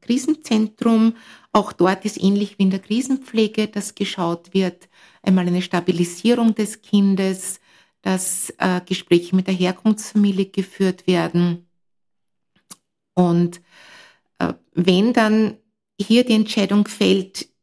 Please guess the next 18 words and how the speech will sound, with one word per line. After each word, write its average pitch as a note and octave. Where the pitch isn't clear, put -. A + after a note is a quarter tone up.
in G3+
die G3+
Herkunftsfamilie G3+
gibt -
es -
kein F3+
Zurück A3+
mehr, G#3+
dann F#3
werden F3+
für G3+
diese G3
Kinder, G3
äh, F#3+
Plätze -
in F#3
Wohngemeinschaften -
gesucht. -